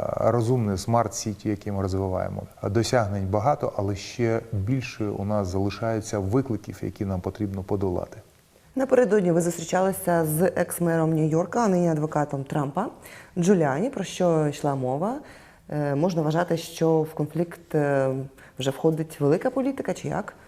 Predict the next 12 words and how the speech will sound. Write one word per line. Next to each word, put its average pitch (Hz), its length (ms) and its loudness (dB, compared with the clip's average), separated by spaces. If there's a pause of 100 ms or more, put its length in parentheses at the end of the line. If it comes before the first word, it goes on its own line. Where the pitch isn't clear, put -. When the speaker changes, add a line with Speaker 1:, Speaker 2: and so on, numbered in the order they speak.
(380)
Speaker 1:
Ми 139 120 6
знайомі 147 420 4
з 120 100 -2
паном 127 320 4
Джуліані 123 380 4
вже 110 380 2 (180)
близько 110 360 2
п'ятнадцяти - 520 0
років. 90 440 -6
Він 117 220 2
завжди 101 400 2
підказує, 123 840 2